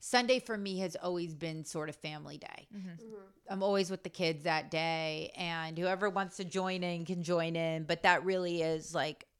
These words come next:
Speaker 1: our day no matter what. I mean, obviously I see them every other day of the
Speaker 2: Mm-hmm.
Speaker 1: week as well, but we get our mornings together and,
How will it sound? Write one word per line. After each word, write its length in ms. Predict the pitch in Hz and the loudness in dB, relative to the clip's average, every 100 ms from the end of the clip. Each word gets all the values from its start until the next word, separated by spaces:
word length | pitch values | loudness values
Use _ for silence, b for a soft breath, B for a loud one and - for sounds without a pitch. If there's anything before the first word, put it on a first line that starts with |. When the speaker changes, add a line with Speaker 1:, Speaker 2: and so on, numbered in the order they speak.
| - | 0
Speaker 1:
our 180 | 175 160 | 2 2
day 200 | 156 156 | 0 -2
no 100 | 151 | -2
matter 240 | 147 147 | -2 -2
what. 180 | 143 - - | -4 -6 -8
I 40 | |
mean, 140 | 151 | -10
obviously 460 | 147 147 147 143 147 | -6 -6 -6 -8 -8
I 40 | |
see 180 | 147 - | -8 -10
them 160 | 143 147 | -10 -8
every 260 | 143 147 | -8 -6
other 200 | 143 143 143 | -6 -6 -6
day 300 | 143 - - | -6 -4 -6
of 120 | - | -6
the 60 | 147 | -8
Speaker 2:
Mm-hmm. 60 | 139 | -8
Speaker 1:
week 220 | 143 - | -12 -8
as 260 | - 165 156 | -2 -2 0
well, 480 | 170 226 165 - - B B B B _ | 2 4 4 0 -8 B B B B _
but 420 | 196 185 175 165 - _ _ _ - | 10 12 10 6 0 _ _ _ -2
we 100 | 180 | 2
get 160 | 175 196 | 8 10
our 120 | 196 | 10
mornings 380 | 190 185 175 170 | 6 2 0 -4
together 560 | 185 170 170 170 170 165 | 2 4 6 6 6 4
and, 600 | - 151 151 151 160 202 | 2 -4 -6 -10 -14 -18